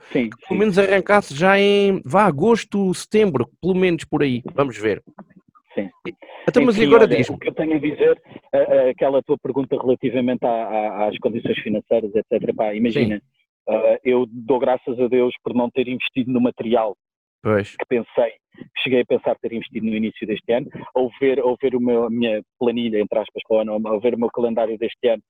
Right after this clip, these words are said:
Speaker 1: eu sei que pudesse fazer algum investimento, melhorar as minhas condições,
Speaker 2: Sim,
Speaker 1: se calhar
Speaker 2: sim.
Speaker 1: investir numa carrinha nova, vender a carrinha que tenho, investir numa carrinha mais recente, que não dê tantos problemas <laughs> mecânicos, porque esta é uma
Speaker 2: <laughs>
Speaker 1: carrinha que já tem os seus quatrocentos mil quilómetros, ou uma
Speaker 2: Mas
Speaker 1: coisa
Speaker 2: é
Speaker 1: assim.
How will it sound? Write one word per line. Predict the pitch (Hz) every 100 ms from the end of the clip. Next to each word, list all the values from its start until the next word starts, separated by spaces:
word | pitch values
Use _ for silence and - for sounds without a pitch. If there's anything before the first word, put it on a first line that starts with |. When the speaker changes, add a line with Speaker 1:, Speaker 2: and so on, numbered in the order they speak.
| _ -
Speaker 1:
eu | - 120 -
sei | 127
que | -
pudesse | - 113 - 120 - -
fazer | 113
algum | 110 113
investimento, | - 117 143 -
melhorar | 117 117 110
as | 107
minhas | 113
condições, | - 110 - 135 131 - -
Speaker 2:
Sim, | - 147 147
Speaker 1:
se |
calhar | 117 117
Speaker 2:
sim. | 120
Speaker 1:
investir | 117 117 - 123
numa | 117
carrinha | - - 120 117
nova, | 117 123 127 - - 110
vender | 113 110
a | 107
carrinha | 117 113 101
que | -
tenho, | 107 107
investir | 107 110 - 113
numa | 110
carrinha | - 95 107
mais | 110 110 -
recente, | _ 123 120 - - - _
que |
não | 117
dê | 107 107
tantos | 110 -
problemas | - 107 107 113
<laughs> |
mecânicos, | 151 - 185 135 - _
porque | 139
esta | 123 117 110 160 143 - 113
é |
uma | 113
Speaker 2:
<laughs> | 113
Speaker 1:
carrinha | 113 - 113 110
que |
já | - 110 120
tem | 113
os | 110
seus | 120 - - _ _ _ -
quatrocentos | 120 - 127 - 127
mil | 117
quilómetros, | - 110 113 110 101
ou | 101
uma | 151
Speaker 2:
Mas | 139
Speaker 1:
coisa | 165
Speaker 2:
é |
Speaker 1:
assim. | 196